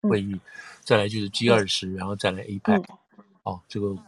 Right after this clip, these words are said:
Speaker 1: 国际上、全球世界上的这个几大经济体的合体量，大概百分之三分之二吧，
Speaker 2: 嗯。
Speaker 1: 都在这一次的这个会面。那这里头有什么情况？这主，主要的这个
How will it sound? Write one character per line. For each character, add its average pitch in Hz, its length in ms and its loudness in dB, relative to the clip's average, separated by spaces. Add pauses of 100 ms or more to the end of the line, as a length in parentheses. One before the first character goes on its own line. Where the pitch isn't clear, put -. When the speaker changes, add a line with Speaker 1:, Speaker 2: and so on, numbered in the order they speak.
Speaker 1:
国 107 220 0
际 123 180 0
上、 101 320 2
全 104 220 -6
球 110 120 -2
世 110 220 -6
界 107 160 -4
上 98 220 -2
的 92 80 -10
这 95 100 -12
个 95 220 -6
几 98 180 -6
大 104 160 4
经 117 240 -6
济 113 140 -6
体 - 180 -12
的 92 160 -16
合 - 340 -8 (120)
体 - 180 -16 (140)
量， 110 200 2 (600)
大 107 100 0
概 104 60 4
百 95 180 0
分 101 100 -6
之 110 120 -2
三 117 280 2
分 117 140 -4
之 120 140 4
二 123 180 8
吧， 85 140 0
Speaker 2:
嗯。 - 60 -20 (200)
Speaker 1:
都 104 80 -8
在 101 140 -4
这 101 160 -6
一 95 40 -6
次 92 220 -10
的 90 80 -10 (240)
这 92 80 -16
个 98 100 -10
会 98 220 -4
面。 95 180 -8 (680)
那 120 100 -6
这 127 120 0
里 113 100 0
头 104 60 -2
有 110 100 0
什 107 140 -8
么 98 180 -12
情 92 220 -10
况？ 110 240 -2 (120)
这 - 100 -14
主， 113 340 -6
主 101 160 -10
要 117 120 0
的 113 80 0
这 104 140 -8
个 95 180 -8